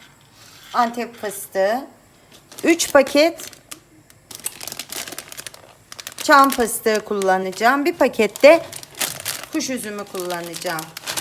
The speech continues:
Şimdi ben bunları kaynatacağım, soyup hazırlayacağım, size göstereceğim. Kaynatıp soyup hazırladığım bademleri, Antep fıstıklarını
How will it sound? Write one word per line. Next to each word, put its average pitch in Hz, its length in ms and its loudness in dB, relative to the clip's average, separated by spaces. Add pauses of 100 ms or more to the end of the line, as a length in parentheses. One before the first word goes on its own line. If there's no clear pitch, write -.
(140)
Şimdi 311 400 -4 (240)
ben 302 300 4
bunları 254 520 -2 (120)
kaynatacağım, 247 880 -2
soyup 262 500 -4
hazırlayacağım, 226 1040 -4
size 262 460 -6 (300)
göstereceğim. 185 920 -6 (1200)
Kaynatıp 294 640 -6
soyup 294 480 -6
hazırladığım 262 840 -6
bademleri, 233 720 -4
Antep 247 480 -6
fıstıklarını 214 920 -8